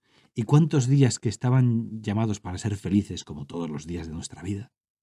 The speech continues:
y sin embargo se han cubrido por la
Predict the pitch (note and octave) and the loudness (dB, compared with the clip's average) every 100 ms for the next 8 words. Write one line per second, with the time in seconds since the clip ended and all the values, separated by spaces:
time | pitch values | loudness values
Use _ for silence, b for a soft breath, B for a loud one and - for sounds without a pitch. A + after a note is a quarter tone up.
0 | _ _ _ _ - - G2+ G2 A#2+ B2+ | _ _ _ _ -8 -2 0 2 2 2
1 | B2+ - _ _ _ _ _ _ _ _ | -2 -8 _ _ _ _ _ _ _ _
2 | - A#2 A#2+ A2 G2+ G#2 G#2+ G2 F#2 F#2 | -6 2 2 2 0 0 0 0 -4 -6
3 | E2 | -8